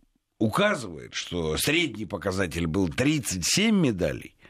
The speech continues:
а топовый по-, показатель для американцев — пятьдесят девять медалей. Вот столько они хотели. Это пишут сами же американцы о себе же. Это не я придумываю.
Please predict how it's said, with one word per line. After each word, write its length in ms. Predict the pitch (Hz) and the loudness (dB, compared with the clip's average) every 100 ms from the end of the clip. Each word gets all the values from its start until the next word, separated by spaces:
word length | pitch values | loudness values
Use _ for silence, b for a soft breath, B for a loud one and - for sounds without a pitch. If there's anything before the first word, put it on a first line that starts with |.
| b b b _ | b b b _
а 240 | 92 90 | 2 2
топовый 580 | 85 160 180 135 110 95 | 0 0 0 0 0 0
по-, 120 | 82 | -2
показатель 880 | 76 - 80 92 101 92 80 - 62 | -6 -6 -4 -2 -2 -2 -4 -6 -12
для 200 | 57 87 | -2 2
американцев — 720 | 90 92 80 73 64 - - b b _ | 4 2 0 -4 -4 -8 -10 b b _
пятьдесят 800 | 107 104 101 113 - 135 110 92 | -2 0 2 2 4 2 2 -4
девять 460 | 107 165 90 69 - | 0 2 2 -6 -10
медалей. 460 | 65 58 60 - _ _ _ _ _ _ _ | -8 -8 -8 -12 _ _ _ _ _ _ _
Вот 160 | - - | -12 -8
столько 360 | - 120 107 | 0 2 2
они 180 | 113 113 | 0 0
хотели. 580 | - 131 156 156 69 - _ b b | -2 -4 2 2 2 -4 _ b b
Это 220 | 101 123 | -2 -2
пишут 420 | 104 147 131 117 | 0 0 2 0
сами 300 | - 160 113 | 0 0 2
же 240 | 110 113 120 B B | 0 0 -2 B B
американцы 760 | 92 120 120 - 160 147 - - - | 2 2 2 0 0 0 -2 -2 0
о 140 | 135 | 0
себе 440 | 110 147 139 175 | 2 0 2 2
же. 160 | 76 62 | 0 -4
Это 200 | 71 95 | -4 2
не 140 | 98 | 4
я 160 | 120 123 | 4 2
придумываю. 640 | 92 131 151 87 52 50 | 0 0 2 2 0 -8